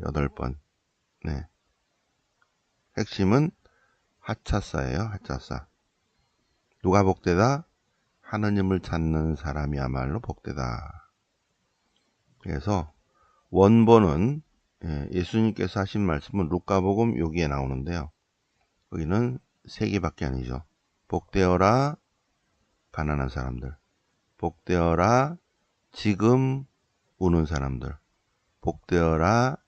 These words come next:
지금 굶주린 사람들이요".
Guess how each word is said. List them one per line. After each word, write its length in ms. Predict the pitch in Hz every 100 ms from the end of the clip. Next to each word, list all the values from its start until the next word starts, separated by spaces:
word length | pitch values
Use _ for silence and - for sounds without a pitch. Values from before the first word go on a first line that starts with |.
| _ _ _ _ _
지금 840 | - 90 95 113 127 131 139 160 160 _ _ _ -
굶주린 460 | 90 80 76 76
사람들이요". 640 | - 67 64 57 - 73